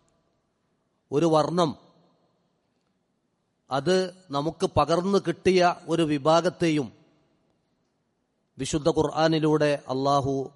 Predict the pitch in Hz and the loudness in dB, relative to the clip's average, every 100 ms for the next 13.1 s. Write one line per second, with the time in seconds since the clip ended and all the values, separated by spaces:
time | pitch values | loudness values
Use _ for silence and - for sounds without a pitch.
0 | 127 120 131 131 120 107 101 82 - _ | -4 -4 -4 -4 -4 -6 -10 -14 -20 _
1 | _ _ _ _ _ _ _ _ _ _ | _ _ _ _ _ _ _ _ _ _
2 | _ _ _ - 131 160 156 139 135 147 | _ _ _ -8 -6 -2 -4 -4 -4 -2
3 | 156 151 147 143 139 131 123 _ 117 127 | 0 0 -2 -2 -4 -6 -10 _ -12 -6
4 | 143 151 151 143 143 139 135 123 123 139 | -4 -4 -6 -8 -6 -4 -6 -6 -6 -6
5 | 139 135 131 - 131 120 120 123 117 - | -6 -8 -10 -10 -10 -10 -10 -10 -12 -16
6 | _ _ 120 - 127 123 95 - 120 101 | _ _ -10 -8 -8 -8 -10 -10 -10 -8
7 | 90 _ _ _ _ _ _ _ _ _ | -12 _ _ _ _ _ _ _ _ _
8 | _ _ _ _ _ _ _ _ - 135 | _ _ _ _ _ _ _ _ -8 -4
9 | 127 156 170 175 165 160 151 151 151 143 | 0 2 2 2 2 2 2 0 -2 -4
10 | - _ _ _ _ _ _ _ _ _ | -6 _ _ _ _ _ _ _ _ _
11 | _ _ _ _ - 135 156 185 185 170 | _ _ _ _ -12 -6 0 2 2 0
12 | - 180 190 190 156 165 180 180 156 - | -2 -2 -2 0 2 4 6 4 2 -2